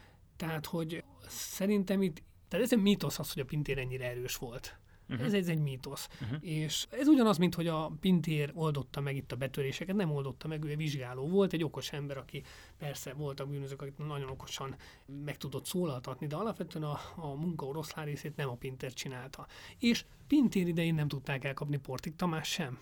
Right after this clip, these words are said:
Speaker 1: Tehát Pintér el akarta kapni valószínűleg Portik Tamást, hiszen egyébként emiatt a kör miatt bukott meg, mint országos rendőrfőkapitány. Tehát ő kilencvenhatban, őt azért menesztették, mert nem tudták megállítani.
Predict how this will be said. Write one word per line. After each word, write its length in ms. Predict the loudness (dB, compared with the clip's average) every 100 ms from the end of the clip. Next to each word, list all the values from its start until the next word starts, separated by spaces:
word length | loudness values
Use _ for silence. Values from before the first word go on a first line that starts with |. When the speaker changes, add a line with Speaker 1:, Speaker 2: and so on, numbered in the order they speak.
| -14
Speaker 1:
Tehát 160 | -10
Pintér 340 | -6 -2 -2 -2
el 140 | 0
akarta 340 | 0 0 -2 -4
kapni 280 | -6 -4 -4
valószínűleg 480 | -4 -4 0 -2
Portik 280 | 0 -2 -2
Tamást, 280 | -2 -2 -2
hiszen 240 | -6 -4
egyébként 520 | -4 -4 -2 -2 -4 -2
emiatt 460 | 4 6 6 4 0
a 40 |
kör 300 | -2 0 2
miatt 260 | 2 0 0
bukott 380 | -2 0 0 2
meg, 200 | 2 4
mint 260 | 4 2 -2
országos 440 | -4 -2 -2 0
rendőrfőkapitány. 920 | 2 2 2 -2 -6 -6 -6 -8 -10 -10 -14 -16
Tehát 200 | -8 -4
ő 140 | 2 2
kilencvenhatban, 760 | 4 2 2 0 -2 -2 -6 -4
őt 180 | -4 -2
azért 280 | -2 -2 -4
menesztették, 640 | -4 -4 -4 -2 0 0
mert 220 | -2 -2
nem 120 | -2
tudták 340 | -2 -4 -8 -4
megállítani. 800 | -4 -4 -6 -10 -10 -10 -10